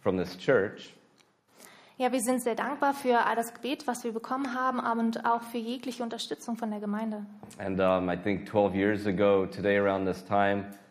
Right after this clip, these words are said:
Speaker 1: I was probably stuck in traffic in Istanbul or trying to get our hotel ready.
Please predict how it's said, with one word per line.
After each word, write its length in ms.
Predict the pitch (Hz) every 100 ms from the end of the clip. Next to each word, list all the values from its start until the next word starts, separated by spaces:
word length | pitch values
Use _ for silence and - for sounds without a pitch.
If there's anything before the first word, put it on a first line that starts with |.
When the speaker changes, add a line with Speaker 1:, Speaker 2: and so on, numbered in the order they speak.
| _ _ _ _ -
Speaker 1:
I 80 | 90
was 240 | 90 90 87
probably 520 | - 101 98 90 87
stuck 320 | - 110 104
in 80 | 92
traffic 480 | - 110 92 107 95
in 140 | 95
Istanbul 800 | 110 107 113 107 107 113 113 113
or 320 | 95 92 90
trying 240 | 87 101 95
to 60 |
get 140 | 92 90
our 160 | 85
hotel 460 | 90 90 98 107 107
ready. 440 | 107 107 110 107